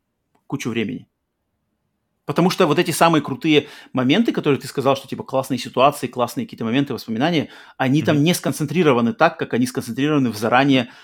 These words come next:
Speaker 2: Тут можно
Speaker 1: продуманном
Speaker 2: повести и не
Speaker 1: прод-,
Speaker 2: повести, да,
Speaker 1: проекте.
Speaker 2: наверное, ещё.
Speaker 1: Да,
Speaker 2: Поэтому
Speaker 1: да, да.
Speaker 2: так
Speaker 1: Ты вдруг
Speaker 2: ещё.
Speaker 1: играешь, и вдруг скукота. Э, напарники пл-, плохие, друзья не играют как-то,
Speaker 2: Мгм.
Speaker 1: короче, это. Поэтому я,
Speaker 2: Есть, есть,
Speaker 1: это
Speaker 2: есть.
Speaker 1: не моё. Я, я вообще очень, очень, очень, очень, очень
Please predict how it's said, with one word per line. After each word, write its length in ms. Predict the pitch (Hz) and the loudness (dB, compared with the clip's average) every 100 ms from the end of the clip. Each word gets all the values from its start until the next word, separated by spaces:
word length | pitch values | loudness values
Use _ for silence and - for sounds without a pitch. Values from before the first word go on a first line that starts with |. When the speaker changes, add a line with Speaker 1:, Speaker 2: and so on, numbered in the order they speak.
| - | -16
Speaker 2:
Тут 180 | 135 147 | -10 -2
можно 240 | 139 135 | 2 4
Speaker 1:
продуманном 0 | |
Speaker 2:
повести 360 | 127 143 135 156 | 4 4 4 2
и 40 | |
не 80 | 131 | 0
Speaker 1:
прод-, 20 | |
Speaker 2:
повести, 340 | 135 127 117 | 0 -2 0
да, 160 | 117 98 | 0 -2
Speaker 1:
проекте. 0 | |
Speaker 2:
наверное, 320 | 90 87 87 | -4 -8 -10
ещё. 240 | - - 110 | -14 -16 -16
Speaker 1:
Да, 340 | 117 143 101 | 0 2 2
Speaker 2:
Поэтому 100 | 104 | 0
Speaker 1:
да, 0 | |
да. 200 | 113 107 | -4 -4
Speaker 2:
так 40 | - | -4
Speaker 1:
Ты 60 | 147 | -4
вдруг 200 | 165 - | -4 0
Speaker 2:
ещё. 20 | |
Speaker 1:
играешь, 260 | 170 202 | 0 0
и 20 | 143 | -2
вдруг 220 | 120 151 | -4 -6
скукота. 460 | - - 131 117 - - - - | -6 -6 -2 -2 -4 -14 -20 -10
Э, 120 | 117 | -6
напарники 520 | 117 113 175 185 - | -2 2 2 2 -8
пл-, 280 | 123 - 143 | -16 -14 -16
плохие, 500 | - 139 - 151 131 - _ | -10 -10 -4 -2 -2 -4 _
друзья 360 | 113 110 113 165 | -12 -4 0 0
не 200 | 151 139 | 2 0
играют 460 | 123 135 127 - - _ _ | 2 4 4 0 -8 _ _
как-то, 400 | 120 - 110 104 | -14 -10 -8 -8
Speaker 2:
Мгм. 40 | |
Speaker 1:
короче, 320 | 104 110 - 110 | -8 -10 -10 -14
это. 180 | - - | -14 -6
Поэтому 320 | 147 151 143 | -4 -2 -2
я, 180 | 156 160 | 2 2
Speaker 2:
Есть, 300 | 135 107 123 | 2 -4 -8
есть, 240 | 113 104 - | -10 -10 -10
Speaker 1:
это 20 | |
Speaker 2:
есть. 160 | 101 139 | -8 -4
Speaker 1:
не 120 | 139 | 0
моё. 220 | 135 113 | 0 2
Я, 200 | 117 160 | 4 4
я 180 | 151 175 | 6 4
вообще 220 | 190 214 | 4 0
очень, 180 | 156 - | 0 -2
очень, 260 | 151 - | -4 -2
очень, 260 | 131 127 123 | -6 -6 -8
очень, 220 | 113 - | -8 -6
очень 280 | 131 143 117 | -8 -6 -10